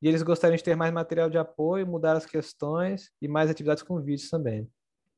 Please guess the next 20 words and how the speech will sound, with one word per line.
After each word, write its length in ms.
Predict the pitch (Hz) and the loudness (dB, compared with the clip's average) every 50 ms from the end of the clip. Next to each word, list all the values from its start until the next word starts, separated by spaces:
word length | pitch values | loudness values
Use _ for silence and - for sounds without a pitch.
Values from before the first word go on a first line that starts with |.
| _ _ _ _ _ _ _ _ _ _ _ _ _ _ _ _ _ _ _ - | _ _ _ _ _ _ _ _ _ _ _ _ _ _ _ _ _ _ _ 2
Ah, 80 | 147 | 4
os 180 | 147 147 135 175 | 4 6 6 6
alunos 420 | 185 185 180 190 220 240 240 196 | 6 6 6 4 4 2 2 2
demonstraram 460 | 170 180 175 175 165 - - 170 170 | 2 2 2 2 2 2 2 2 2
ter 160 | 165 - 170 170 | 0 0 -2 -2
interesse 560 | 170 170 190 185 165 165 170 170 - - 185 | -2 0 0 2 2 2 2 0 0 -2 -2
aí 100 | 170 165 | -2 -2
nos 220 | 160 156 - - | -2 -4 -8 -8
temas 320 | _ 160 156 165 170 156 151 | _ -4 -2 0 0 -2 -2
dos 120 | 147 - | -4 -8
problemas 420 | - - 147 143 143 147 147 139 | -6 -4 -2 -2 0 -2 -2 -4
de 60 | 139 - | -4 -6
trânsito 600 | - - 147 151 180 202 190 - - 220 214 - _ _ _ _ _ _ _ _ _ _ _ _ _ _ _ _ _ _ - | -4 -2 -2 0 -2 -2 -4 -6 -8 -10 -10 -10 _ _ _ _ _ _ _ _ _ _ _ _ _ _ _ _ _ _ -8
e 60 | 139 | 0
também 260 | - 165 156 165 170 | 2 4 4 6 4
nos 180 | 185 208 185 151 | 4 4 2 2
vídeos. 840 | 131 143 156 165 165 131 113 - - - - - - - - - _ _ _ _ _ _ _ _ - | 2 2 2 2 2 0 -2 -6 -12 -12 -14 -14 -14 -14 -18 -20 _ _ _ _ _ _ _ _ -6
E 180 | 151 156 165 185 | -4 -2 -2 -2
chegamos 460 | - - 180 160 160 165 170 165 170 | 0 2 2 4 4 4 4 6 6
ao 300 | 170 165 160 165 - | 6 6 4 2 -4